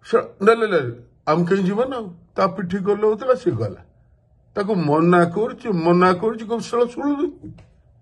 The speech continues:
ନାଇଁ, ନାଇଁ, ଆମ-, ଆମେ କେମିତି ତମକୁ ଲେଡିଜ ଲୋକ କେମିତି ଛାଡ଼ିକି ଯିବ କହିଲ? ତମେ ଲେଡିଜ ଲୋକ, ଏସବୁ, ଏସବୁ ବେଶୀ ପେ-, ପେ କରୁନି।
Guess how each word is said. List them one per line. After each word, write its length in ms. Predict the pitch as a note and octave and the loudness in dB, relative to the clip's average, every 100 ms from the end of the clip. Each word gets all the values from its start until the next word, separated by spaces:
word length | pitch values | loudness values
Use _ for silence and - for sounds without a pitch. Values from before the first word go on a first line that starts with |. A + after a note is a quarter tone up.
| _ _ _ _ _ _ _ _ _ _ - | _ _ _ _ _ _ _ _ _ _ 2
ନାଇଁ, 100 | A3+ | 4
ନାଇଁ, 120 | A3 | 6
ଆମ-, 240 | F#3 F3+ G#3+ | 4 2 0
ଆମେ 220 | G#3 A3+ | 0 0
କେମିତି 320 | A3 A3 B3 | 0 0 -4
ତମକୁ 340 | G#3+ A3 A3+ | -4 -4 -4
ଲେଡିଜ 360 | A3+ F#3+ F3+ G#3+ | 0 0 0 -2
ଲୋକ 220 | G#3 G#3 | -2 -2
କେମିତି 280 | A3 G#3+ G#3 | -2 -4 -6
ଛାଡ଼ିକି 300 | G3 G3 G3 | -2 -2 -2
ଯିବ 180 | G3 G3+ | -4 -4
କହିଲ? 220 | G#3 A3+ - _ G3 | -6 -10 -16 _ -8
ତମେ 200 | G#3 G#3+ | -6 -2
ଲେଡିଜ 280 | F#3 G3 F#3+ | 0 -2 -4
ଲୋକ, 220 | G#3+ G#3+ | -8 -8
ଏସବୁ, 440 | G#3 F#3 G#3+ G#3+ - - | -8 -8 -8 -8 -10 -2
ଏସବୁ 400 | A3+ A3+ B3+ A#3 | 2 2 2 4
ବେଶୀ 360 | G#3+ G3+ A3 G#3+ | 2 4 4 4
ପେ-, 220 | G3+ F3+ | 0 0
ପେ 60 | E3 | -2
କରୁନି। 360 | B2+ G#2 G2+ | -4 -4 -6